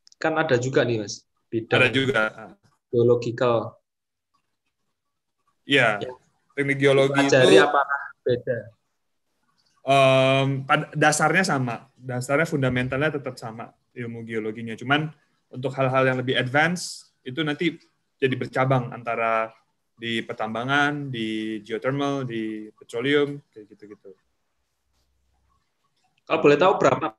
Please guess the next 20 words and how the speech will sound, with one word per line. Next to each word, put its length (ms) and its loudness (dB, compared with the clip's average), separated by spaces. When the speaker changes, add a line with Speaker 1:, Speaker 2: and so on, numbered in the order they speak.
Speaker 1:
bidang 320 2
sih, 80 2
Mas, 260 -4
dari 500 -4
geologi 480 2
itu? 160 -2
Speaker 2:
Dari 140 -4
geologi 320 0
banyak 260 -2
sih, 140 -4
Mas. 320 -4
Ada, 560 2
eh, 300 4
sebenarnya 280 0
kayak 240 4
lebih 260 2
kayak 720 4
aplikasinya 580 0
ya, 220 2
aplikasinya 680 -4